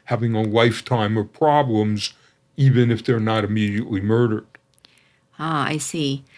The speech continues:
Speaker 2: And I understand there's also a more recent study, the Myers study. Can you summarize what,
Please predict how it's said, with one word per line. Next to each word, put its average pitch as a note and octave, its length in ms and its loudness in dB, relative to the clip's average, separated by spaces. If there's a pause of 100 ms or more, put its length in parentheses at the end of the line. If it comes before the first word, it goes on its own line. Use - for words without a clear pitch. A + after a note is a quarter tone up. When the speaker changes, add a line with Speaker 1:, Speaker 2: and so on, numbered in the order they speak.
(440)
Speaker 2:
And F3 460 -4 (100)
I F#3 140 0
understand G3 480 0
there's F3+ 180 0
also F3+ 500 0
a E3 100 0
more D#3+ 260 0
recent F#3 400 -4
study, D3+ 580 -2 (360)
the - 80 -2
Myers D#3+ 440 0
study. C#3+ 480 -4 (140)
Can E3+ 160 -6
you E3 100 -4
summarize D#3+ 560 -4
what, D#3 220 -4